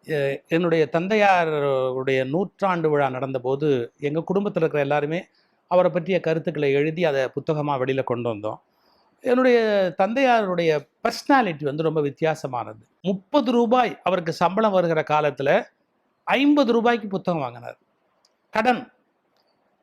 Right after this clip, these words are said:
அப்ப ஹிக்கின்பாதன்ஸ்ல போனா, ஒரு பே-, ஏதோ ஒரு வால்யூம் செட் ஐம்பது ரூபாய். அவருக்கு மாத சம்பளம் முப்பது ரூபாய். அவர் என்ன கேக்குறாரு, இன்ஸ்டால்மெண்ட்ல துணி கொடுக்குறான்,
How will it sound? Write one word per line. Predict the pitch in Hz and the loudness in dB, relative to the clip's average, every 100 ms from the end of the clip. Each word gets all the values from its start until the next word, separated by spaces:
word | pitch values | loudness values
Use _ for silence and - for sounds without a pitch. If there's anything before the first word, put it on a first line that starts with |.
| _ _ | _ _
அப்ப | 190 226 | -4 2
ஹிக்கின்பாதன்ஸ்ல | 202 208 269 233 208 180 | 2 2 2 4 2 0
போனா, | 165 226 | 2 4
ஒரு | 262 196 | 4 4
பே-, | 185 170 160 | 6 6 6
ஏதோ | 160 | 4
ஒரு | 226 175 | 2 4
வால்யூம் | 175 220 214 | 4 2 0
செட் | - 180 180 | -2 -2 0
ஐம்பது | 175 156 147 | 0 0 0
ரூபாய். | 143 147 139 - _ _ _ | 2 0 -2 -8 _ _ _
அவருக்கு | - 170 175 | -2 0 2
மாத | 240 262 | 2 2
சம்பளம் | 214 196 214 | 0 0 0
முப்பது | 185 160 170 | -2 -2 0
ரூபாய். | 156 143 - _ _ _ _ _ | 2 0 -2 _ _ _ _ _
அவர் | 196 | 0
என்ன | 202 285 | 2 2
கேக்குறாரு, | 240 220 196 196 202 175 | 2 2 4 4 4 0
இன்ஸ்டால்மெண்ட்ல | 220 - 339 320 247 226 202 196 180 175 165 156 | -2 0 2 4 2 0 2 4 4 4 2 0
துணி | - 240 247 | 0 0 0
கொடுக்குறான், | 196 165 147 | 0 2 2